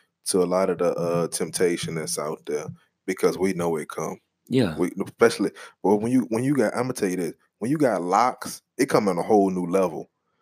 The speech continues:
Speaker 1: Like, the longer your locks grow, the more temptation it just come out
Speaker 2: No,
Speaker 1: to
Speaker 2: but
Speaker 1: you.
Speaker 2: you know what I do think about it?
Speaker 1: Huh.
Speaker 2: I feel like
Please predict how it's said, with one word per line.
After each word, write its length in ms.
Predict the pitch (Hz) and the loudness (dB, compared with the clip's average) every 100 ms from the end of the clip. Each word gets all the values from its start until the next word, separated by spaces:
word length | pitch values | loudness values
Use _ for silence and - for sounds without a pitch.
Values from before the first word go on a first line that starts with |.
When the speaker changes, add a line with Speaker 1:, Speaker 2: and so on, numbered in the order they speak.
| _ _ - | _ _ 0
Speaker 1:
Like, 220 | 101 95 | 2 2
the 60 | |
longer 320 | 90 123 147 139 | 4 6 6 6
your 140 | 131 | 6
locks 260 | 127 127 - | 6 4 2
grow, 380 | 107 120 127 123 | 4 6 6 4
the 80 | 104 | 2
more 180 | 117 120 | 4 6
temptation 520 | 104 104 104 95 95 | 4 2 2 2 -2
it 100 | 92 | -2
just 200 | 95 92 | -2 -2
come 160 | 120 98 | -2 2
out 100 | 92 | 4
Speaker 2:
No, 180 | 120 95 | 4 4
Speaker 1:
to 60 | |
Speaker 2:
but 120 | 95 | 2
Speaker 1:
you. 80 | - | 0
Speaker 2:
you 40 | 123 | 4
know 160 | 113 | 6
what 120 | 104 95 | 6 4
I 80 | 92 | 2
do 200 | 113 113 | 0 0
think 200 | 113 104 | 0 0
about 260 | 110 113 | 2 0
it? 60 | - _ - | -2 _ -8
Speaker 1:
Huh. 200 | 78 87 _ _ _ _ _ _ _ _ _ _ _ _ _ _ _ _ _ _ _ | -8 -12 _ _ _ _ _ _ _ _ _ _ _ _ _ _ _ _ _ _ _
Speaker 2:
I 160 | 113 127 | -2 -2
feel 260 | - 127 | 6 6
like 320 | 110 101 - | 6 2 0